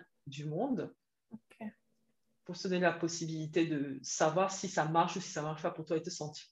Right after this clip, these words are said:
Speaker 1: pas obligé de rester parce que tu es rentré et
Speaker 2: Mhm.
Speaker 1: établir des limites avec, euh, notamment au niveau de ta vie personnelle.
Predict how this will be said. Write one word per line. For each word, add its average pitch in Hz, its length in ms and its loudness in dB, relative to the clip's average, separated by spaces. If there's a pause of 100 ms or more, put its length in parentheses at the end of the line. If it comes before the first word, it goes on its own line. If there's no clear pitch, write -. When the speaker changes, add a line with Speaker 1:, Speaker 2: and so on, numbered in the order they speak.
Speaker 1:
pas 196 240 8
obligé 170 300 0
de 156 100 0
rester 180 540 6
parce 165 200 -6
que 180 80 2
tu 180 220 -2
es 165 40 0
rentré 156 440 -6 (500)
et 170 140 4
Speaker 2:
Mhm. 208 80 4
Speaker 1:
établir 185 280 0
des 175 120 2
limites 165 300 0
avec, 170 340 -4
euh, 156 100 -2
notamment 156 380 -6
au - 20 -4
niveau 160 160 -2
de - 60 -8
ta 151 80 -4
vie 147 140 -10
personnelle. 160 440 -16